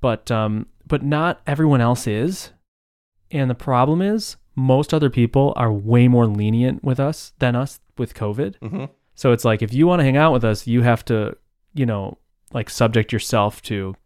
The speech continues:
Speaker 2: The cold.
Speaker 1: pain. Like, we're willing to subject ourselves to the, the torture.
Speaker 2: Yeah, 'cause we wanna be with you.
Speaker 1: Yes, but, like,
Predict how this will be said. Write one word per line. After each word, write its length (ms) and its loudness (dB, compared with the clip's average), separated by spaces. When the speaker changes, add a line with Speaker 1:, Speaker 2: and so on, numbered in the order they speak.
Speaker 2:
The 140 -12
cold. 360 -10
Speaker 1:
pain. 340 0
Like, 140 -6
we're 220 4
willing 260 4
to 60 0
subject 320 -4
ourselves 300 -2
to 100 -8
the, 120 -10
the 80 -10
torture. 520 -8
Speaker 2:
Yeah, 140 -6
'cause 200 -10
we 100 0
wanna 220 -4
be 140 -6
with 160 -10
you. 160 -10
Speaker 1:
Yes, 460 0
but, 220 -2
like, 320 0